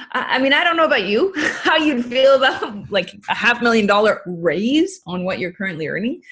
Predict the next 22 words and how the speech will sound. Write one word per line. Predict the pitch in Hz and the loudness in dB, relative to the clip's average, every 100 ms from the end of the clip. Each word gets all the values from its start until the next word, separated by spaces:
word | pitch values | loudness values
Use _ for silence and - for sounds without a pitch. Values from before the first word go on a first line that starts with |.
| - - - - | -20 -20 -20 -4
So | 311 277 | 0 0
I | - 349 | 2 0
wouldn't, | 339 403 440 415 - _ _ _ _ _ _ _ - | 2 2 2 -2 -10 _ _ _ _ _ _ _ -4
I | 339 | 2
wouldn't | 494 480 | 4 4
be | 392 | 2
surprised | 320 - 285 392 302 | 0 -4 -4 -2 0
that | 196 196 | 0 0
if | 202 | 0
indeed | 220 202 262 294 | -2 -2 -2 -2
you | 226 208 | -2 -2
have | 160 208 233 247 | -4 0 0 0
the | 220 | 0
right | 196 208 196 190 | 0 0 -2 -4
strategy | - 226 226 214 156 151 | -2 0 2 0 -2 -4
and | 151 170 | -4 -4
you | 185 | -4
really | 180 196 240 254 | -2 0 0 2
know | 233 214 | 2 0
how | 202 196 | -2 -2
to | 170 | -4
package | - 180 170 170 151 - - - | -4 -6 -4 -2 -4 -6 -14 -16